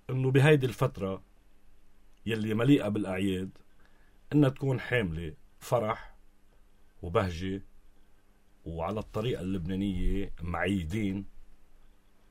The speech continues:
تكون حاملة مع كل شي بيريح المواطن اللبناني يلي، مثل ما حكينا، هو بشكل العمال بشكله السواد الأعظم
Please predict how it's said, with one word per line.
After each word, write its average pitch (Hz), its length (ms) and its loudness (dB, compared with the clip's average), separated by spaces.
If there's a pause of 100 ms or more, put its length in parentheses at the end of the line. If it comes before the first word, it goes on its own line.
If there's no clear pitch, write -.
(1000)
تكون 151 300 4
حاملة 143 420 4
مع 123 460 0 (1700)
كل 156 220 4
شي 139 440 0 (1300)
بيريح 131 800 2 (1080)
المواطن 131 540 4
اللبناني 131 680 -2 (400)
يلي، 113 320 0
مثل 131 220 -4
ما 104 320 -2 (200)
حكينا، 117 540 -4 (580)
هو 123 340 2
بشكل 101 600 -2 (220)
العمال 110 480 0
بشكله 117 360 -2
السواد 117 500 2
الأعظم 120 580 0